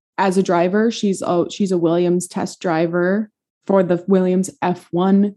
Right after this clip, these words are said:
team. She is a two-time W Series champion. And I just think, like, <laughs> frankly, I think to suggest that she's quote unquote only good enough to drive in F three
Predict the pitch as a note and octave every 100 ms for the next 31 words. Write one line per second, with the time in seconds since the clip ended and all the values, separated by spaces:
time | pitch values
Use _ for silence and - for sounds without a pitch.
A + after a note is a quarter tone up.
0 | - - F#3+ G3 G#3 A3 - _ - G3
1 | F3+ F#3 F#3 A3 G3 F#3+ F3+ F#3 E3+ E3+
2 | F#3+ F#3 - F3+ F3+ F3+ - _ - -
3 | D#3+ E3 A3+ B3+ C4 C#4 C#4 _ _ -
4 | A3 A3 C4 B3+ - A#3+ A#3 - - G3+
5 | F#3+ F#3 - F#3+ A#3 G#3 G3 A#3 _ _
6 | _ _ - - - - - G3+ B3 A3
7 | A3 G#3+ A3 G#3+ A3 F3+ F3 F#3+ - G3
8 | F3+ F3+ - _ _ _ _ _ _ _
9 | - A3 G#3 F3 - G3 F#3+ F#3 G3 -
10 | F#3+ F#3+ F#3+ F#3+ F3 F#3 G#3+ A3 - F3+
11 | E3+ E3 E3 - E3+ - E3+ E3+ G#3+ D4+